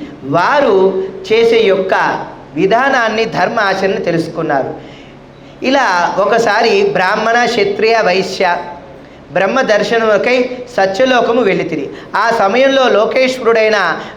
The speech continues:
బ్రహ్మ వారి వారి గోత్రాభివృద్ధికి, జప సంఖ్యాభివృద్ధికి తెలియచేయుటకు ఆ జన సంఖ్యావృద్ధిని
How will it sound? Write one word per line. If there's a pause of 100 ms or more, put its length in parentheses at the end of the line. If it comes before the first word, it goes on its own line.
(120)
బ్రహ్మ
వారి
వారి
గోత్రాభివృద్ధికి, (300)
జప
సంఖ్యాభివృద్ధికి (160)
తెలియచేయుటకు (260)
ఆ
జన
సంఖ్యావృద్ధిని